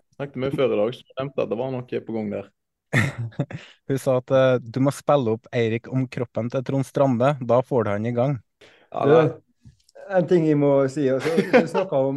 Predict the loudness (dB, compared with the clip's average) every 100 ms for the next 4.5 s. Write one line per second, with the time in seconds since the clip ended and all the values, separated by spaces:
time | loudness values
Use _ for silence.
0 | -6 -8 -6 -4 -2 -2 -2 -4 -4 -2
1 | 0 -2 -4 -10 -6 -4 -2 -4 -6 -2
2 | -2 -2 -4 0 4 4 2 0 -2 0
3 | 0 -2 -2 -4 -2 -4 -4 -4 -6 -6
4 | -6 -4 0 0